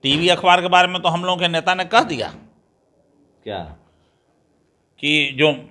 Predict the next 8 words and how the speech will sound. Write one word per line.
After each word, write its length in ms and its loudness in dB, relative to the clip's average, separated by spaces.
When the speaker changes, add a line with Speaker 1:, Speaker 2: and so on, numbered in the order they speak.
Speaker 1:
मुख्य 360 4
धारा 280 6
की 160 -4
जो 400 -4
Speaker 2:
हम्म। 200 -20
Speaker 1:
मीडिया 500 6
है, 300 2
Speaker 2:
हम्म। 600 -16